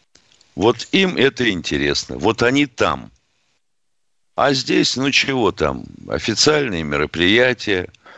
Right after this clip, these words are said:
понятно, что люди получат какие-то деньги за все это. А бессмертный полк откуда взялся? Вот это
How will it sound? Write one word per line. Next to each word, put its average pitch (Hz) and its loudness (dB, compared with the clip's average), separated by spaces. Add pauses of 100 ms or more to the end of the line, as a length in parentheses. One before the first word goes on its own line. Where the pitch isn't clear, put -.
(260)
понятно, 110 0
что - -4
люди 71 -4
получат 76 -2 (120)
какие-то 67 -2 (580)
деньги 107 0
за 98 0
все 95 0
это. 85 0 (240)
А 104 0
бессмертный 131 2
полк 107 -2
откуда 127 -2
взялся? 120 -2 (2250)
Вот 92 2
это 147 0